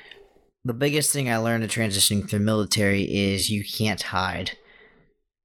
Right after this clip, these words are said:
uh, especially when you're going through the transition, uh, because especially as a leader in an organization, everybody is kind of watching you, so you don't have the option of being stealth.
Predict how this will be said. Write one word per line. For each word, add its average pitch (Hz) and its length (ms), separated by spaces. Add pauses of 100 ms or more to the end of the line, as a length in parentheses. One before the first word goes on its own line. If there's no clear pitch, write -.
(160)
uh, 98 280
especially 107 440
when 104 200
you're 98 120
going 98 300
through - 240
the 107 60
transition, 127 800 (480)
uh, 95 220
because 113 540
especially 127 360
as 101 80
a 98 80
leader 117 340
in 95 100
an 101 120
organization, 98 840
everybody 98 640
is 90 100
kind 95 200
of 90 100
watching 95 460
you, 143 260 (480)
so - 220
you 101 560
don't 120 200
have 104 280
the 104 160
option 98 480
of 92 180
being 90 220
stealth. - 680